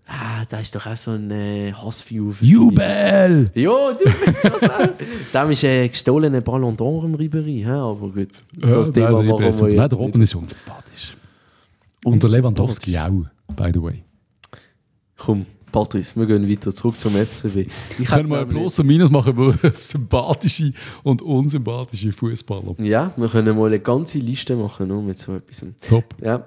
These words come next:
Speaker 1: aber
Speaker 2: Einfach
Speaker 1: ich hab
Speaker 2: völlig, völlig, obwohl wir die Leute nicht kennen, einfach über sie
Speaker 1: Ja.
Speaker 2: urteilen, einfach nur wegen der Fresse.
Speaker 1: Ich hab mir, ich hab mir letztes Mal überlegt, gehabt,
Speaker 2: So
Speaker 1: ob
Speaker 2: machst du
Speaker 1: wir
Speaker 2: dich
Speaker 1: mal
Speaker 2: beliebt,
Speaker 1: eine
Speaker 2: der Spieler.
Speaker 1: Spezialfolge wollen machen mit Spiele.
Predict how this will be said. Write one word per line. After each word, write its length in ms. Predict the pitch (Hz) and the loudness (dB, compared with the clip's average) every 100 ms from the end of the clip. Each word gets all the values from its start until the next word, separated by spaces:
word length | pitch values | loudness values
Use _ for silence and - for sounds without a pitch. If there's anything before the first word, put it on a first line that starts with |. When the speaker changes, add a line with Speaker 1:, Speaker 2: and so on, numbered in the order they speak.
| - | 0
Speaker 1:
aber 160 | 123 | 2
Speaker 2:
Einfach 180 | 139 143 | 4 2
Speaker 1:
ich 40 | 123 | 2
hab 60 | |
Speaker 2:
völlig, 360 | 135 139 135 - | 2 2 0 0
völlig, 260 | 135 135 | -2 2
obwohl 220 | 123 120 120 | 2 2 2
wir 120 | 117 | 2
die 60 | |
Leute 160 | 117 123 | 2 2
nicht 140 | 117 | 2
kennen, 240 | - 107 110 | 2 2 2
einfach 260 | 107 - | -2 -2
über 120 | 95 - | -4 0
sie 80 | |
Speaker 1:
Ja. 80 | 185 | 0
Speaker 2:
urteilen, 560 | 165 131 139 123 117 110 | 4 4 4 2 2 2
einfach 200 | 127 123 | 2 4
nur 120 | 123 | 4
wegen 120 | 113 - | 2 0
der 80 | |
Fresse. 500 | 98 104 95 104 - | -2 0 0 -2 -2
Speaker 1:
Ich 60 | 131 | 0
hab 120 | 135 | 2
mir, 120 | 127 | 0
ich 60 | 110 | 0
hab 80 | 120 | 2
mir 60 | |
letztes 300 | 110 127 - | 2 2 0
Mal 180 | 131 113 | 2 2
überlegt, 460 | 107 101 113 139 - | 2 2 0 -2 -4
gehabt, 260 | 147 - | -2 0
Speaker 2:
So 60 | - | 2
Speaker 1:
ob 60 | 170 | 4
Speaker 2:
machst 160 | - | 4
du 80 | - | 4
Speaker 1:
wir 80 | 120 | 4
Speaker 2:
dich 100 | 131 | 2
Speaker 1:
mal 60 | 147 | 0
Speaker 2:
beliebt, 60 | |
Speaker 1:
eine 80 | 107 | -2
Speaker 2:
der 120 | - | -2
Spieler. 160 | 110 110 | 2 2
Speaker 1:
Spezialfolge 800 | 113 120 107 143 156 147 147 143 | 2 2 2 2 -2 -2 -2 -2
wollen 160 | 147 143 | -4 -4
machen 320 | 135 - 113 | -8 -8 -8
mit 180 | 104 - | -8 -10
Spiele. 500 | - - 269 180 | -10 -8 -6 -8